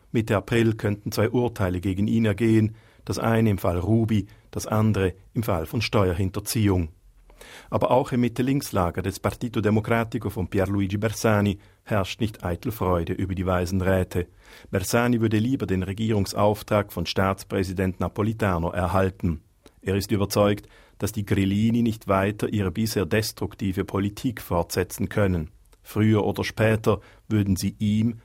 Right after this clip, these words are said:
Bersani, die Hand reichen, um dann ein neues Wahlgesetz zu schreiben.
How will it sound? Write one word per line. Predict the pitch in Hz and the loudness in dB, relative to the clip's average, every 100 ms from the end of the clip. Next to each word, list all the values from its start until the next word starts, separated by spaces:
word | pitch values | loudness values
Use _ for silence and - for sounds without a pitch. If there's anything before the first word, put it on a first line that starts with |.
| - | -2
Bersani, | 95 85 - 92 90 101 | 0 0 0 0 2 0
die | 113 98 | 0 2
Hand | 117 110 | 2 4
reichen, | 98 98 101 107 - - - - | 4 2 2 0 -2 -8 -10 -4
um | 90 | 0
dann | 95 92 98 - | 0 0 -4 -2
ein | 104 98 | 2 2
neues | 82 98 - | 2 0 2
Wahlgesetz | 98 82 85 90 90 - | 2 2 -2 -4 -4 -4
zu | - | -6
schreiben. | 98 95 90 87 87 | -2 2 2 2 -2